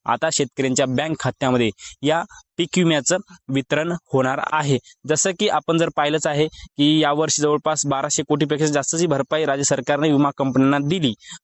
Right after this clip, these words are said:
परंतु, अ, त्यापैकी चारशे ते पाचशे कोटीचं वाटप होणं अपेक्षित होतं. मोठ्या प्रमाणामध्ये आपण पाहिलंच आहे की जवळपास चार हजार कोटीपेक्षा जास्तचा पीक विमा, अ, आपण जर पाहायला गेलं तर वैयक्तिक, अ, सॉरी, अ, लुकलाईज मिड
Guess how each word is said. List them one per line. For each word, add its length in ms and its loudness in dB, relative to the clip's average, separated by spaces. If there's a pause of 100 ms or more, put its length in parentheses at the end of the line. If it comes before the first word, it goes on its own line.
परंतु, 400 2 (300)
अ, 80 0 (680)
त्यापैकी 340 0
चारशे 420 -2
ते 120 0
पाचशे 260 0
कोटीचं 400 0
वाटप 340 0
होणं 160 0
अपेक्षित 420 -2
होतं. 220 2 (320)
मोठ्या 320 0
प्रमाणामध्ये 580 0
आपण 360 -2
पाहिलंच 300 0
आहे 200 0
की 440 -4
जवळपास 400 0
चार 160 0
हजार 360 0
कोटीपेक्षा 460 0
जास्तचा 260 0
पीक 200 0
विमा, 120 4 (400)
अ, 420 2
आपण 240 0
जर 160 2
पाहायला 260 0
गेलं 240 0
तर 100 0 (140)
वैयक्तिक, 680 0
अ, 340 2
सॉरी, 280 -2
अ, 160 4
लुकलाईज 480 2
मिड 200 2